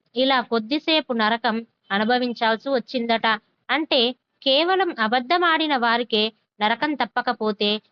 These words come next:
ఇప్పుడు ఈ కలియుగంలో చేసే పాపాలు కర్మలకు ఎలాంటి శిక్షలు ఉంటాయో, ఎలాంటివి వింటున్నప్పుడు, చదువుతున్నప్పుడు భయపడడం సహజమే. అందుకే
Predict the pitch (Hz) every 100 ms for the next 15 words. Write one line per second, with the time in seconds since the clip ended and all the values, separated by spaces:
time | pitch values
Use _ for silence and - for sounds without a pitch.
0 | - 277 339 330 302 - 233 269 320 330
1 | 330 320 294 240 233 254 214 214 220 247
2 | 294 302 294 247 226 240 233 180 208 220
3 | _ _ 190 220 294 320 285 247 - 262
4 | 247 214 214 220 208 208 208 - _ -
5 | 220 254 320 330 330 262 247 262 339 320
6 | 254 233 220 220 - _ - 233 302 339
7 | 311 277 226 220 214 214 _ - 196 202
8 | 208 226 220 233 285 240 226 220 226 220
9 | - _ - 254 349 381 240